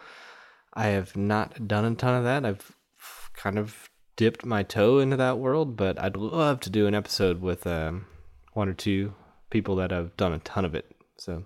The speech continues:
that'll be for a later date. But in general, uh, a lot of people, you, you know, you gotta fly once in a while. So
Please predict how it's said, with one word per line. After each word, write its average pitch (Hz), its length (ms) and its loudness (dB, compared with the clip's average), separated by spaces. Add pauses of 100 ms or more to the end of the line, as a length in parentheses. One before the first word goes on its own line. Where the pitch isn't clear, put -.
that'll 92 180 -6
be 90 140 -6
for 85 180 -4
a 80 60 -2
later 90 260 -2
date. 95 320 0 (640)
But 92 300 -2
in 98 300 0
general, 185 520 4
uh, 135 300 -4
a - 100 -10
lot 127 120 2
of 147 40 -6
people, 147 380 0
you, 139 200 -4
you 147 220 -8
know, 120 140 0
you 139 100 -2
gotta 131 140 2
fly 143 300 0 (1500)
once 95 340 -2
in 117 60 -4
a - 20 -2
while. 139 280 -4 (600)
So 101 480 2